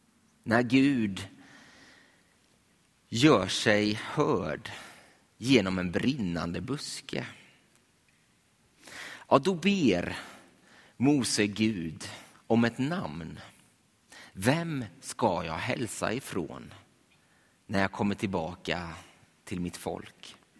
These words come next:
Han får ett svar. "Jag är den jag är. Säg dem att han som heter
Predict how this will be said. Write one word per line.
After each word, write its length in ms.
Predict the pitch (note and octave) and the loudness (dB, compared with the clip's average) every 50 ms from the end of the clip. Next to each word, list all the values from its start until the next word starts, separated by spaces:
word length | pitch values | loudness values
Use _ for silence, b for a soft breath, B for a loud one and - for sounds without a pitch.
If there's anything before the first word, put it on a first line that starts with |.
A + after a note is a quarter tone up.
| b b b b b b b b b b b _ _ _ _ _ _ _ _ _ _ _ _ _ _ _ _ _ _ _ _ - | b b b b b b b b b b b _ _ _ _ _ _ _ _ _ _ _ _ _ _ _ _ _ _ _ _ -8
Han 160 | - - D3+ F3 | 0 2 2 2
får 280 | - - G#2+ F#2+ F#2+ | 2 -4 -2 -2 -2
ett 100 | A#2 - | -2 -2
svar. 500 | - - - F#2+ G2 F#2+ - - - - - - - _ _ _ _ _ _ _ _ _ _ _ _ _ _ _ _ B B B B B B B B B B B B B B B B | -2 -4 -4 -4 -4 -6 -8 -12 -14 -14 -18 -20 -20 _ _ _ _ _ _ _ _ _ _ _ _ _ _ _ _ B B B B B B B B B B B B B B B B
"Jag 500 | F#2+ G2 C#3 D#3+ F#3 F#3+ F#3+ F3+ D#3 - - - | 4 8 8 10 10 10 10 8 8 6 4 6
är 640 | B2 B2 C#3+ D3 C#3 A#2+ G2+ F#2+ F2+ G2 - - - | 6 8 8 8 8 8 8 6 4 2 -2 -4 -4
den 420 | G#2 G2 A#2 G#2+ G2 G2 G2+ G2+ | 4 6 6 6 6 4 2 0
jag 320 | G#2 A2 A2 A2 G#2+ G#2 G#2 - | 2 4 4 4 4 2 0 2
är. 640 | A2+ C3 C#3+ A2 E2+ D#2 D2+ D#2 D2 - - - B B B B B B B B _ _ _ _ _ _ _ _ _ _ _ _ _ _ _ | 2 2 2 2 -2 -2 -4 -4 -4 -6 -8 -10 B B B B B B B B _ _ _ _ _ _ _ _ _ _ _ _ _ _ _
Säg 380 | - - - - - F3+ E3+ C#3+ | -4 -2 2 4 4 4 4 4
dem 380 | A#2 A#2 F#2 F2 E2 F2 E2 D#2+ - - - - b b b b b b b b b | 2 2 2 2 0 -4 -8 -10 -14 -16 -20 -20 b b b b b b b b b
att 160 | G2 F#2+ - | -6 -4 -2
han 220 | - - D#3 E3 D3+ | 0 0 2 2 0
som 220 | - - C#3+ C3 | -2 -2 -2 -2
heter 720 | A#2 A2+ A2 A2 G#2 - - - E2 D#2+ D#2 - - - | 0 -2 -2 -4 -6 -8 -8 -6 -4 -4 -6 -8 -10 -14